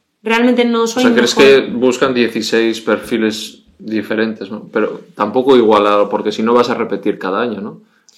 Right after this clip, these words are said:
Speaker 2: O igual cada año dicen, "Vamos a cambiar y ahora queremos una
Speaker 1: Sí,
Speaker 2: persona así", ¿no?
Speaker 1: irán cambiando por lo que sea, les apetecía
Speaker 2: Mm.
Speaker 1: a alguien que se pareciera a mí. Pero eso no
Speaker 2: Ah.
Speaker 1: quiere decir que yo sea mejor que nadie
Speaker 2: Claro,
Speaker 1: que estuviera
Speaker 2: no.
Speaker 1: en el casting.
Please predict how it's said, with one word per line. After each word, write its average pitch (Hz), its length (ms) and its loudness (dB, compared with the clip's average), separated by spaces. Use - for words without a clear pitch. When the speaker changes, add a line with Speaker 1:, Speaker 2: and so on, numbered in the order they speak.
Speaker 2:
O 107 180 0
igual 110 240 0
cada 113 160 0
año 110 160 -2
dicen, 107 260 -2
"Vamos 113 220 -4
a 113 60 -10
cambiar 120 300 -2
y 113 60 0
ahora 110 180 -2
queremos 107 460 -8
una 107 120 -8
Speaker 1:
Sí, 330 240 0
Speaker 2:
persona 104 180 0
así", - 240 -12
¿no? - 140 -20
Speaker 1:
irán 302 320 2
cambiando 302 520 2
por 262 160 0
lo 254 140 -2
que - 180 -6
sea, 285 300 2
les 285 220 0
apetecía 247 560 -2
Speaker 2:
Mm. - 60 4
Speaker 1:
a 240 80 6
alguien 233 300 0
que 226 100 -4
se 220 120 -4
pareciera 214 460 -4
a - 20 -6
mí. 208 140 -4
Pero 226 120 -4
eso 233 120 -4
no 254 60 -2
Speaker 2:
Ah. 247 40 -4
Speaker 1:
quiere 262 180 0
decir 247 240 2
que 233 120 -2
yo 226 100 -4
sea 226 180 -2
mejor 220 360 -4
que 220 120 -4
nadie 226 200 -2
Speaker 2:
Claro, 208 180 0
Speaker 1:
que 202 80 -4
estuviera 208 320 -2
Speaker 2:
no. 202 80 -6
Speaker 1:
en 190 60 -8
el 185 40 -14
casting. - 360 -14